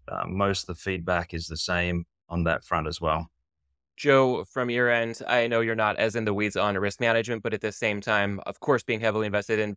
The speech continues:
Speaker 2: Prime, what was your thought on how things net out? And also, it seems like Adam's perspective, keeping the big picture in mind, knowing that sometimes there will be big swings,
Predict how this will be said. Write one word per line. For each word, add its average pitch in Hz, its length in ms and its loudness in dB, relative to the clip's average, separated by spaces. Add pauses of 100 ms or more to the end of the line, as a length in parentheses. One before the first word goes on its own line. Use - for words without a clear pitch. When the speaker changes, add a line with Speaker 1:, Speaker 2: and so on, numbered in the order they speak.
(120)
Speaker 2:
Prime, 117 220 4
what 147 280 8
was 165 180 4
your 160 140 2
thought 143 240 10
on 131 160 8
how 135 240 6
things 135 220 -4
net 131 140 4
out? 131 120 8
And 139 80 0
also, 147 220 2
it 117 80 -2
seems 143 120 -4
like 139 120 0
Adam's 139 260 4
perspective, 131 380 -2
keeping 185 260 -2
the 156 80 4
big 139 220 2
picture 139 300 2
in 127 100 2
mind, 131 240 6
knowing 127 160 2
that 123 120 -4
sometimes 170 360 0
there 143 120 6
will 160 200 4
be 156 100 2
big 135 180 2
swings, 139 420 2